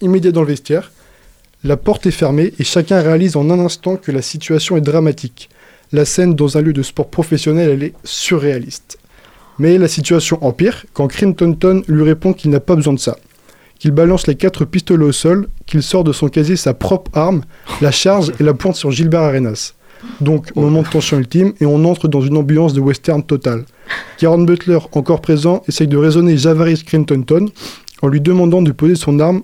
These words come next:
Speaker 1: au risque de mettre sa carrière et sa vie en l'air. Crittenton abaisse alors son arme, Gilbert Arenas ne dit plus rien et sort de la pièce, le drame ultime est évité. L'affaire est pourtant allée bien trop loin et a fait beaucoup de bruit. Une enquête judiciaire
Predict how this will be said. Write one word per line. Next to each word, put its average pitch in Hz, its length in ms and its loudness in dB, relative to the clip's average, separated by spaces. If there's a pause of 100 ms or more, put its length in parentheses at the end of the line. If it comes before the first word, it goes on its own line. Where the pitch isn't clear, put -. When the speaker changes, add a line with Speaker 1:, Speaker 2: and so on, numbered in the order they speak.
Speaker 1:
au 147 100 0
risque 156 260 0
de 139 80 -2
mettre 139 200 -2
sa 131 100 -2
carrière 135 440 0 (100)
et 139 40 -4
sa 143 180 -2
vie 143 140 0
en 131 60 0
l'air. 113 200 -6 (600)
Crittenton 160 680 0
abaisse 151 300 0
alors 147 180 2
son 139 200 0
arme, 151 240 0 (160)
Gilbert 156 280 0
Arenas 156 380 2
ne 151 40 2
dit 131 120 -2
plus 151 160 -2
rien 151 220 2 (100)
et - 20 -10
sort 160 160 -2
de 151 80 2
la 135 80 0
pièce, 147 400 -2
le 143 80 0
drame 139 320 0
ultime 175 460 -2
est 135 180 -2
évité. 135 340 -4 (680)
L'affaire 147 300 0
est 156 60 2
pourtant 151 280 -2
allée 131 140 0
bien 131 120 0
trop 127 160 -4
loin 143 320 0
et 147 60 0
a 135 60 0
fait 151 160 -2
beaucoup 160 280 0
de 156 60 2
bruit. 123 200 -4 (500)
Une 156 100 2
enquête 160 280 2
judiciaire 165 600 -2